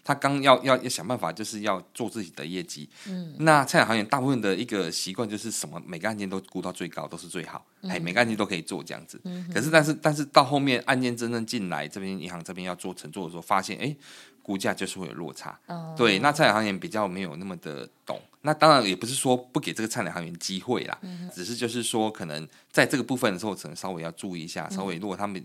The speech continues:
Speaker 1: 你觉得他的讲话比较浮夸，那就是稍微要打个折。再来就是说，好，等到你成交了，那这个案件要进入银行再去做真正的送件审核，嘿，然后要，然后，然后要确定的额度的时候，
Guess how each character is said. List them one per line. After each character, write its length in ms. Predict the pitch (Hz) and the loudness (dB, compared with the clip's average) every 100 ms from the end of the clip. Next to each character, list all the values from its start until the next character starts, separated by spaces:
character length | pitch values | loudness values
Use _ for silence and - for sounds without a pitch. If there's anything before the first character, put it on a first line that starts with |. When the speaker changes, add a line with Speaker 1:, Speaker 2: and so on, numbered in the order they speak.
| 60 | -12
Speaker 1:
你 100 | 82 | -14
觉 180 | - 87 | -8 -6
得 80 | 90 | -6
他 160 | 104 | -6
的 120 | 95 | -6
讲 160 | 85 80 | -8 -8
话 120 | 104 | -8
比 120 | - | -6
较 100 | 82 | -8
浮 160 | 90 76 | -10 -12
夸， 240 | - 85 85 | -8 -8 -6
那 120 | 92 | -8
就 140 | 87 | -10
是 100 | 90 92 | -14 -8
稍 120 | 87 | -8
微 100 | 85 | -6
要 80 | 87 | -10
打 140 | - | -12
个 120 | - - | -14 -16
折。 200 | - - _ _ _ - | -16 -18 _ _ _ 6
再 140 | 185 | 8
来 100 | 113 | 8
就 120 | 107 | 6
是 80 | 139 | 2
说， 180 | - 131 | 4 0
好， 320 | - 98 80 | 2 0 0
等 180 | - 107 | -2 0
到 240 | 127 123 90 | 4 4 4
你 280 | 87 76 - | -4 -10 -10
成 200 | - 90 | -8 -6
交 200 | 90 104 | 4 6
了， 140 | 95 80 | 6 0
那 160 | 101 | -4
这 80 | 101 | -4
个 80 | 87 | -6
案 100 | 104 | -6
件 140 | 98 | -4
要 100 | 95 | -4
进 160 | 95 98 | -4 -6
入 40 | 92 92 | -6 -8
银 100 | 85 | -10
行 140 | 82 82 | -12 -10
再 100 | 90 | -10
去 140 | 90 | -8
做 340 | 87 95 80 - | -6 -4 -4 -6
真 180 | 98 95 | -8 -6
正 160 | 95 | -6
的 140 | 82 76 | -8 -8
送 280 | - 92 | -8 -8
件 180 | 87 90 | -6 -6
审 220 | - 69 67 | -6 -12 -14
核， 240 | - 60 69 _ _ _ _ | -14 -14 -14 _ _ _ _
嘿， 300 | 90 78 82 | -8 -8 -8
然 140 | 85 | -6
后 160 | 92 92 | -6 -2
要， 240 | 92 90 | -2 -2
然 160 | 82 92 | -2 -4
后， 80 | 71 | -4
然 100 | 90 | -6
后 60 | |
要 140 | 98 101 | -4 -4
确 180 | - | -6
定 180 | 104 98 | -6 -6
的 160 | 82 73 | -6 -8
额 120 | 85 | -10
度 200 | 85 107 | -10 -8
的 100 | 85 | -8
时 180 | 80 - | -8 -8
候， 220 | 82 92 | -4 -6